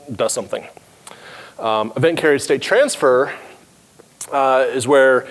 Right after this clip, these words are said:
information about the event, it comes along with the event, and,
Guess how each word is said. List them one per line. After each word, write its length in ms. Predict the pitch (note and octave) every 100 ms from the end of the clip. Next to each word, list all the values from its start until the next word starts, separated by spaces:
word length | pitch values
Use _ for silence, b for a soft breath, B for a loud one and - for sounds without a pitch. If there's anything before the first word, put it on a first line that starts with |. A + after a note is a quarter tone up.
| B
information 640 | D3 D3+ D3 F3 F3 D#3+ C3+
about 240 | B2 C3
the 60 | C3
event, 240 | B2 B2+ C3
it 100 | B2+
comes 420 | D#3 C#3+ C#3 -
along 340 | B2 C3 B2
with 160 | E3 G3
the 100 | D3
event, 460 | A#2 A2+ A#2+ B2 - B B B B B C#3
and, 480 | C3+ C3 B2 A#2+